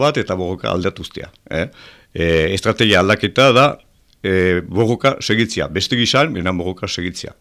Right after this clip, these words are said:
eh? Beharrezkoa baita, eta baitakigu denek, eta betidanik, eh, zerbait ardietsi edo lortu da, beti, eh, borrokari esker, mobilizazionari esker,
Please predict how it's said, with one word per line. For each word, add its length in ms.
eh? 220
Beharrezkoa 680
baita, 340
eta 140
baitakigu 520
denek, 480
eta 180
betidanik, 720
eh, 300
zerbait 640
ardietsi 500
edo 140
lortu 320
da, 160
beti, 480
eh, 400
borrokari 640
esker, 460
mobilizazionari 800
esker, 420